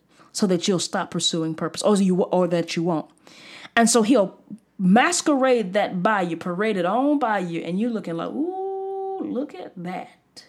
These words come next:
And while you over there looking at that, purpose is calling, but you're over here chasing some tail. <laughs>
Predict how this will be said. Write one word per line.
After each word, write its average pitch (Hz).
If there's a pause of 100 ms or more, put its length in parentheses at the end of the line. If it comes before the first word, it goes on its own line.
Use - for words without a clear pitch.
(800)
And 196
while 254
you 233
over 320
there 247
looking 277
at 196
that, 285 (2000)
purpose 370
is 214
calling, 180
but 190
you're 339
over 247
here 208
chasing 220
some 190
tail. - (260)
<laughs> 226